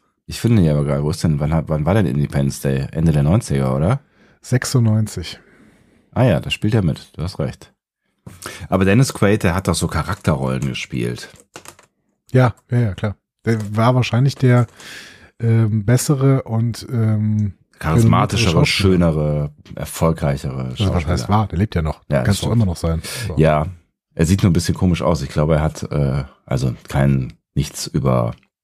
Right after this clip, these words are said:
Speaker 1: nichts über, äh, übers Aussehen, aber, ähm, ich, ich glaube, er hat bei irgendwas an sich machen lassen, aber ich glaube, er ist, hatte auch irgendeine Krankheit. Ich bin,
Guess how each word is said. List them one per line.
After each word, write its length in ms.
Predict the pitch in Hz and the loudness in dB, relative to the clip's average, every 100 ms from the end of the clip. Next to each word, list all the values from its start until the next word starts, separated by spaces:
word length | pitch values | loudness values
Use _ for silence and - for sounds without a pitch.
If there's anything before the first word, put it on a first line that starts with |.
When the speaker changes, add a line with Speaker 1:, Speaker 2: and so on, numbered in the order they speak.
| _ _ _ _ _ _ _ _ _ - - | _ _ _ _ _ _ _ _ _ -20 -6
Speaker 1:
nichts 260 | - 71 - | 0 0 0
über, 400 | 62 58 58 - | -2 0 0 -2
äh, 340 | 65 58 - | -2 -2 -2
übers 220 | 67 67 - | -2 -2 0
Aussehen, 440 | 82 - 71 - | 0 2 0 0
aber, 280 | - 71 69 - - _ _ _ _ | 0 -2 -2 -6 -20 _ _ _ _
ähm, 240 | 76 69 - | 2 2 0
ich, 220 | - - 76 82 73 - | -4 -6 -4 -4 -4 -4
ich 240 | 65 - | -6 -4
glaube, 420 | 80 76 90 78 | 0 2 4 2
er 100 | - | 0
hat 180 | 80 - | -2 -2
bei 80 | 78 | -2
irgendwas 280 | 78 78 65 | -2 -2 -4
an 80 | 69 | -4
sich 140 | 73 | -2
machen 240 | 78 95 | -2 0
lassen, 220 | 87 85 - | -2 -2 -2
aber 140 | 80 | -4
ich 120 | - | -2
glaube, 680 | - 69 73 101 110 87 - | -2 0 2 2 2 2 0
er 220 | 82 78 | -2 -2
ist, 180 | 87 - | -6 -8
hatte 300 | - - - | -8 -6 -6
auch 160 | 78 - | -6 -6
irgendeine 360 | 73 - 67 | -6 -6 -6
Krankheit. 520 | - - 76 - - - | -8 -8 -8 -8 -10 -14
Ich 140 | - | -12
bin, 240 | 71 65 | -8 -8